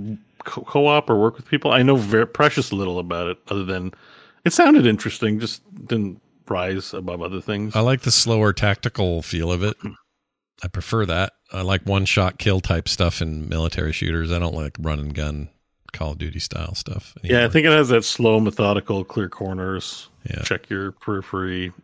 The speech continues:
Speaker 1: like, watch for movement and sounds kind of deal.
Speaker 2: Yeah.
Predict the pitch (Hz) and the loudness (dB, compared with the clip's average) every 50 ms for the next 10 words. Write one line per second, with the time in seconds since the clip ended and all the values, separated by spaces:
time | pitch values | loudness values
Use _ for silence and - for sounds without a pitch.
0 | _ - - 87 87 95 - - 95 87 90 - - - - 92 90 92 92 95 | _ -12 -12 -10 -10 -12 -12 -8 -8 -8 -8 -8 -10 -10 -10 -8 -8 -8 -8 -10
1 | 95 110 95 95 92 92 - - - _ _ _ _ _ - 101 - - - 98 | -10 -10 -10 -10 -12 -12 -16 -20 -20 _ _ _ _ _ -14 -14 -12 -10 -10 -8
2 | 90 90 90 98 95 95 - - - - 101 98 95 95 95 98 101 107 107 104 | -8 -8 -10 -12 -12 -14 -16 -18 -14 -10 -8 -8 -8 -8 -8 -8 -8 -8 -8 -10
3 | _ _ - - 123 104 82 | _ _ -6 -2 -2 -2 -2